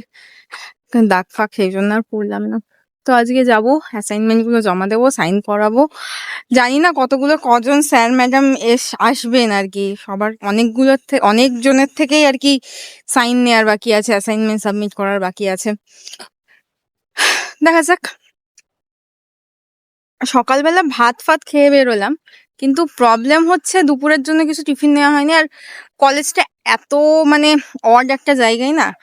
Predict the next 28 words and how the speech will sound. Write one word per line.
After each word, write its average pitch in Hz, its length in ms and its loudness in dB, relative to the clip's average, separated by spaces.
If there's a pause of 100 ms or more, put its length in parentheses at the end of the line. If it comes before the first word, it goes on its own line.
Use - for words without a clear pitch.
(240)
আশেপাশে 262 400 -4
কোনো 277 180 0
দোকানও 226 400 -2
নেই, 185 200 -6 (160)
মানে 208 200 -8 (280)
কিছু 262 180 -8 (100)
কিনে 240 240 2
খাবো, 226 280 -2 (640)
এটা 269 120 2
একটা 262 180 0
বাজে 214 280 0
ব্যাপার। 208 320 0 (920)
দেখি 302 220 2
বনগাঁর 277 440 4
থেকে, 294 220 -2
বনগাঁর 247 460 4 (380)
বাজার 226 420 0
থেকে 277 260 -4
যদি 262 140 0
কিছু 269 200 0 (120)
পাই, 226 180 2 (160)
দোকান 220 260 -2
থেকে 226 180 -4
কিনে 214 200 -4
নিতে 202 240 -2
হবে। 202 220 -2 (960)
আজকে 214 540 -4
বহুদিন 277 800 2